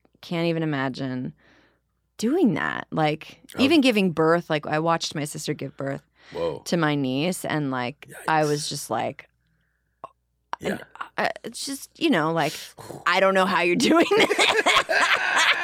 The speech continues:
Speaker 2: Yeah.
Speaker 1: It's amazing.
Speaker 2: Yeah.
Speaker 1: You know, I don't do, do, what I do is just totally self-indulgent and nothing. Like,
Speaker 2: <laughs>
Speaker 1: fucking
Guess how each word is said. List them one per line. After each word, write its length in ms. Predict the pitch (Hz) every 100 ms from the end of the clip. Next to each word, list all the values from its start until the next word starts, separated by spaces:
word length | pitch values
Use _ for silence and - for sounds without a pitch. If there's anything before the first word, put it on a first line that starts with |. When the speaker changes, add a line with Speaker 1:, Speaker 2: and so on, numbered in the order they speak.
| 339 - 190 302
Speaker 2:
Yeah. 680 | 311 339 349 339 330 330 311
Speaker 1:
It's 220 | 571 571 539
amazing. 1160 | 554 554 539 523 571 554 494 508 480 440 403 - -
Speaker 2:
Yeah. 60 | 170
Speaker 1:
You 20 |
know, 200 | 214 208
I 180 | 185 185
don't 240 | 466 190 190
do, 200 | 160 156
do, 240 | - 170 - -
what 180 | 190 175
I 120 | 220
do 260 | 254 160 151
is 320 | 147 156 -
just 180 | 175 -
totally 260 | 180 165
self-indulgent 800 | 147 123 135 127 71 143 160 135
and 160 | - 139
nothing. 520 | 151 247 - - 160
Like, 240 | 143 127 202
Speaker 2:
<laughs> 80 | -
Speaker 1:
fucking 680 | 98 - 233 220 196 -